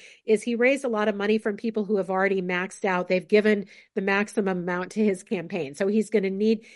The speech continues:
he can't keep going back to those people for additional donations. So he's going to need to bring in new donors. But Zach Nunn has never been a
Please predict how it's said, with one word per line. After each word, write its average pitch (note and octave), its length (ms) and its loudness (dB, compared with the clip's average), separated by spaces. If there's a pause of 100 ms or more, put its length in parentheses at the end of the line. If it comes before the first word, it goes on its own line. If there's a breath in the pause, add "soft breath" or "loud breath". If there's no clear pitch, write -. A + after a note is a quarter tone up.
(120)
he A#3+ 100 -4
can't B3+ 360 -2
keep A#3+ 260 -4
going G3+ 300 2
back F#3+ 280 -4
to A3 80 -4
those F#3+ 260 0
people F#3+ 460 -2 (260 loud breath)
for G#3 120 2
additional G3+ 420 -2
donations. F3 540 -6
So G3 100 0
he's F#3 160 -2
going A#3+ 280 0
to A3+ 80 -4
need F#3 300 -2 (280 soft breath)
to A3+ 80 0
bring G3 260 -2
in F3+ 100 -4
new F#3 120 0
donors. E3+ 380 -2
But A3+ 300 0 (280 loud breath)
Zach C#4+ 320 -2
Nunn D#4+ 220 -2
has C#4 220 -4
never A3+ 300 0
been G3+ 460 0 (140)
a G3 180 -2